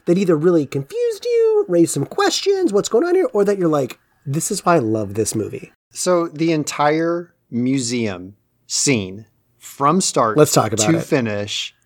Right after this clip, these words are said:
Speaker 2: is
Speaker 1: Let's get into
Speaker 2: my
Speaker 1: it.
Speaker 2: favorite part of this movie, hands down. Every second of it, love.
Speaker 1: Yep.
Speaker 2: The whole dance, them defacing all of the stuff, like, the guy's doing, like, the ballet moves,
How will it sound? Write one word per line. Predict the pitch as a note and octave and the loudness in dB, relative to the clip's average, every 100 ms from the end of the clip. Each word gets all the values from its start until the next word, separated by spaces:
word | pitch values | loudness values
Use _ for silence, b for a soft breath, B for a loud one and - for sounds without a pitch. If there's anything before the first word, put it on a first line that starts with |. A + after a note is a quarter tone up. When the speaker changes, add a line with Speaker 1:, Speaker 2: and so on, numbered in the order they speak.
| _ | _
Speaker 2:
is | D#3 D#3 D3+ D#3 D#3+ - - _ - | 0 2 4 2 -2 -4 -6 _ -12
Speaker 1:
Let's | - | 0
get | A#2+ | 2
into | A#2+ | 4
Speaker 2:
my | C#3 D#3 | 2 2
Speaker 1:
it. | F3+ | 0
Speaker 2:
favorite | - D3+ C3+ B2+ B2 | 0 0 2 0 -2
part | - C3 A#2 G#2+ _ _ _ | 0 0 0 -2 _ _ _
of | C3 B2+ | -2 0
this | A2 A2 A#2+ | -2 -4 -4
movie, | G#2+ G2+ G2 G2+ G#2 _ _ _ | -6 -6 -8 -10 -14 _ _ _
hands | - C#3+ D3+ C#3+ | -4 -2 -2 -2
down. | C3+ A#2 G#2 G2+ A2 _ _ _ - | -4 -2 -2 -4 -8 _ _ _ 0
Every | D#3+ D#3+ D#3+ | 0 2 0
second | D#3 C#3+ C3 | 2 0 0
of | A#2 A2 | -2 -2
it, | G#2+ G#2 _ _ _ B2 | -4 -6 _ _ _ -8
love. | A#2 A#2 F2+ E2+ G#2 - - _ _ - | -2 -2 -2 -6 -14 -18 -20 _ _ -4
Speaker 1:
Yep. | C3 - _ _ _ | -2 -2 _ _ _
Speaker 2:
The | D3 C3+ | -2 -2
whole | C#3+ E3+ E3+ E3+ E3+ E3 _ - | 0 0 2 0 0 -4 _ -14
dance, | G#2+ D#3 D#3+ E3 E3+ - - - _ _ | -4 -2 0 0 -2 -4 -4 -6 _ _
them | A#2+ A#2 D#3 D#3+ D3 | -12 -4 0 0 0
defacing | D3+ D3 - C#3+ C#3+ - D3 C#3+ C#3+ | -2 -2 -2 -2 -2 -2 -2 0 -2
all | D3 C3 C#3 | -2 0 0
of | C#3 | 0
the | C#3 | 0
stuff, | - D3 C#3 | -2 0 0
like, | C#3+ - | -2 -2
the | C#3+ | -2
guy's | D3 D3 C3+ | 0 0 0
doing, | A#2 C#3+ C#3 | 0 0 0
like, | C3 B2+ | 0 -2
the | A#2+ | -2
ballet | B2+ C3 C#3 C3+ | 0 0 2 2
moves, | C3+ C#3 C#3 C3+ C3+ - | 2 2 2 0 -2 -12